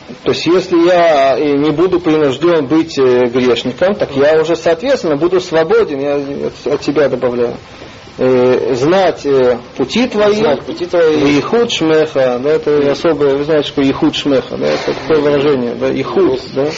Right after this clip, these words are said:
Speaker 1: единство имени твоего, да, это,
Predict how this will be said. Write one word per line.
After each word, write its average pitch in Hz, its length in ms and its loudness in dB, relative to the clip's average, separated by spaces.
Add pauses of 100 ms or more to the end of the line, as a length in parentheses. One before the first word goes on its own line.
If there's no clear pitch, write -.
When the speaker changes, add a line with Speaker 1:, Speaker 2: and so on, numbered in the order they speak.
(840)
Speaker 1:
единство 160 800 0
имени 170 380 0
твоего, 120 460 -2
да, 113 220 -2
это, 147 300 -6